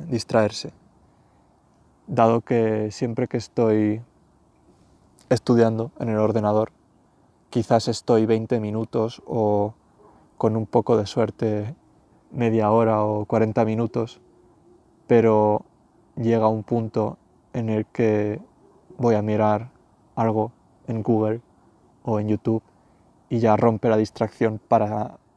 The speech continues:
para todo, no para toda la tarde, pero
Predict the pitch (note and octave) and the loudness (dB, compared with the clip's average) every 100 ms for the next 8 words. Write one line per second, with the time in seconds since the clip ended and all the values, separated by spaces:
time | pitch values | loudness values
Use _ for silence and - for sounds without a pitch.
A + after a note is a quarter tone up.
0 | _ A#2+ A2 - A#2 A2 A2 - _ _ | _ 0 2 0 0 -2 -6 -10 _ _
1 | _ _ _ _ A#2 A2 A#2+ A2+ B2 A2+ | _ _ _ _ -8 0 2 2 2 2
2 | A2 C3 A#2+ A#2 A2+ - A#2 G#2+ G#2 G#2+ | 2 2 2 0 -4 -2 0 2 0 -2